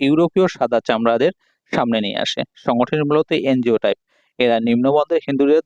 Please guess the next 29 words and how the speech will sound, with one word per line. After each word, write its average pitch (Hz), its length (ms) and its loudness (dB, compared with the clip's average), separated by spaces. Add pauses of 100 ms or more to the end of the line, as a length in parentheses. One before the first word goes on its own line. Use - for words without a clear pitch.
(120)
দলে 117 240 2
ভিড়িয়ে 135 320 0 (100)
দল 113 200 0
ভারী 110 260 0
করে। 101 180 0 (260)
এ 117 100 0
কারণে 131 360 -2
তাদের 120 280 0
আস্তানাগুলো 123 680 0
হয় 156 120 0
নিম্নবর্ণের 147 720 -2
হিন্দুদের 127 460 -2
আস্তানা। 110 400 -2 (680)
সিলেটেও 185 420 2
ইসকনদের 117 460 0 (180)
প্রভাব 120 260 0
বেশি, 104 280 -4
কারণ 113 260 -2
চাষনকদের 151 680 -2
একটি 131 260 -2
বিরাট 131 320 -4 (200)
অংশ 127 300 -4
নিচু 156 420 -2
বর্ণের 123 300 0
হিন্দু। 107 200 -4
এদেরকে 131 400 -4 (100)
দলে 110 200 0
নিয়ে 135 200 -8 (360)
এরা 135 200 0